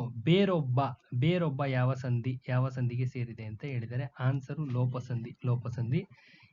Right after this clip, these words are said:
ಇಲ್ಲಿದೆ ನೋಡ್ರಿ, ಇಲ್ಲಿದೆ ನೋಡ್ರಿ ಲೋಪಸಂಧಿ ಕಾಣಿಸ್ತಾ ಇದೆಯಾ? ಮೆಟೀರಿಯಲ್ ಇಂದ ಕಟ್ ಮಾಡಿ ಹಾಕಿರ್ತಕ್ಕಂಥದ್ದು ಬೇರೊಬ್ಬ. ನೀಟಾಗಿ ಬಂದಿದೆ ನೋಡಿ, ಬೇರೊಬ್ಬ, ಬೇರೆ ಪ್ಲಸ್ ಒಬ್ಬ, ಬೇರೊಬ್ಬ, ಲೋಪಸಂಧಿ ಕಾಣಿಸ್ತಾ ಇದೆಯಾ? ಫಸ್ಟ್ ಕ್ವಶನ್ ಕ್ಲಿಯರ್ ಆಯ್ತು.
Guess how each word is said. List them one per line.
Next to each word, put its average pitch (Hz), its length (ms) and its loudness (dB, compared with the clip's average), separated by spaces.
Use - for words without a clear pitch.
ಇಲ್ಲಿದೆ 147 380 8
ನೋಡ್ರಿ, 113 360 0
ಇಲ್ಲಿದೆ 123 240 4
ನೋಡ್ರಿ 117 240 0
ಲೋಪಸಂಧಿ 120 560 -2
ಕಾಣಿಸ್ತಾ 120 340 -6
ಇದೆಯಾ? 123 260 -2
ಮೆಟೀರಿಯಲ್ 135 540 2
ಇಂದ 131 120 4
ಕಟ್ 135 200 -4
ಮಾಡಿ 135 200 -2
ಹಾಕಿರ್ತಕ್ಕಂಥದ್ದು 120 800 -4
ಬೇರೊಬ್ಬ. 123 600 4
ನೀಟಾಗಿ 147 520 0
ಬಂದಿದೆ 113 300 -2
ನೋಡಿ, 107 200 -4
ಬೇರೊಬ್ಬ, 123 500 0
ಬೇರೆ 139 280 4
ಪ್ಲಸ್ 135 320 -6
ಒಬ್ಬ, 123 200 2
ಬೇರೊಬ್ಬ, 123 440 4
ಲೋಪಸಂಧಿ 123 680 2
ಕಾಣಿಸ್ತಾ 123 420 0
ಇದೆಯಾ? 127 240 2
ಫಸ್ಟ್ 147 280 0
ಕ್ವಶನ್ 143 340 0
ಕ್ಲಿಯರ್ 127 320 4
ಆಯ್ತು. 107 220 0